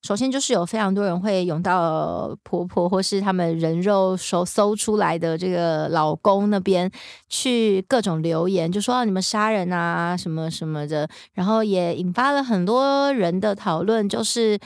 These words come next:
为什么这个媳妇会做这样子的选择呢？还有就是关于这种婆媳之间的这种霸凌问题也浮上了台面。然后呢，我想要先分享的第一个点就是，我觉得啦，嗯，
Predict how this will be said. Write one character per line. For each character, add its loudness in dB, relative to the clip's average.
为 4
什 -2
么 0
这 -4
个 0
媳 -2
妇 -4
会 0
做 -2
这 -2
样 0
子 -8
的 -2
选 -2
择 -4
呢？ -2
还 -2
有 2
就 -2
是 0
关 2
于 2
这 -4
种 -2
婆 2
媳 -4
之 -4
间 2
的 2
这 0
种 0
霸 2
凌 -2
问 2
题 -4
也 0
浮 -2
上 0
了 0
台 -2
面。 0
然 0
后 2
呢， 2
我 2
想 2
要 2
先 0
分 2
享 0
的 0
第 -4
一 -2
个 4
点 0
就 -2
是， -2
我 -2
觉 0
得 2
啦， 2
嗯， 0